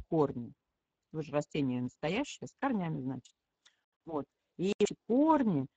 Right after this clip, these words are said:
они там куда-то стремятся в землю, разветвляются. Оттуда тя-, тянут, а, как учат в школе, воду, минеральные вещества, то есть то, что вас подпитывает.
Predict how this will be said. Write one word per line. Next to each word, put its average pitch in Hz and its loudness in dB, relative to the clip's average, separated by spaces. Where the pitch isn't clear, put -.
они 151 -2
там 135 -2
куда-то 139 -4
стремятся 131 -8
в 120 -10
землю, 233 4
разветвляются. 160 0
Оттуда 160 -4
тя-, 156 2
тянут, 151 0
а, 127 -8
как 120 -10
учат - -6
в - -14
школе, 127 -4
воду, 127 -2
минеральные 127 0
вещества, 247 -2
то 165 -6
есть - -10
то, 202 0
что - -4
вас 135 -2
подпитывает. 233 -2